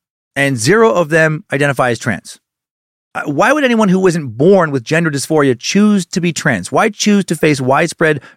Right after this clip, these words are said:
ridicule and persecution? I don't buy that that happens. Uh, another point, does sexual abuse lead to gender dysphoria? The evidence is not there to support that. I have looked. And as a student of history,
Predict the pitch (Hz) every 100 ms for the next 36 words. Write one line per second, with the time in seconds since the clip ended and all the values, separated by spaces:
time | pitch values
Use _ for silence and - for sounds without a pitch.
0 | - 156 156 165 151 117 117 104 101 185
1 | 175 175 160 - - - _ _ _ 117
2 | 131 165 202 170 165 170 151 135 120 170
3 | - 180 170 - - _ _ _ - 127
4 | 120 135 180 156 180 185 - - _ _
5 | _ _ _ 123 160 165 180 170 170 147
6 | 165 156 143 151 131 143 151 135 - 160
7 | 160 160 - - _ _ _ _ 147 165
8 | 165 151 - 170 175 170 156 139 127 107
9 | 107 107 - 82 123 131 117 87 - -
10 | _ _ _ - 123 117 - 160 131 208
11 | 214 165